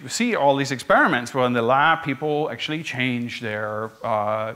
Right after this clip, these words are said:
their choices once the defaults are changed." Well, then what, all we do is we compare policy, the policy intervention by the similarity of the interventions. We're not looking at how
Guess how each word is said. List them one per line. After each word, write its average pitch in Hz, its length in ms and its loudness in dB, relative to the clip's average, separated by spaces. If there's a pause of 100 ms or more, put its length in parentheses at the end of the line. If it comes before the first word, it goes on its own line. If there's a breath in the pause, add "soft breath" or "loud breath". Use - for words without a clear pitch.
their 117 300 -2
choices 117 680 -4
once 110 340 -12
the 113 480 -10
defaults 98 600 -14 (100)
are 85 180 -14
changed." - 520 -12 (480 loud breath)
Well, 123 380 2 (360 loud breath)
then 185 380 0
what, 143 140 -2
all 214 240 4
we 170 100 0
do 180 400 -2
is 139 180 -4
we 127 300 -4
compare 160 840 -2 (200)
policy, 180 560 2
the 131 160 -2
policy 185 340 -2
intervention 131 560 -4
by 117 340 0
the 120 140 -10
similarity 113 720 -6
of 135 140 -4
the 156 100 -8
interventions. 156 880 -6 (340 soft breath)
We're 123 100 -4
not 175 260 4
looking 165 360 -2
at 120 280 -4 (260 loud breath)
how 147 600 2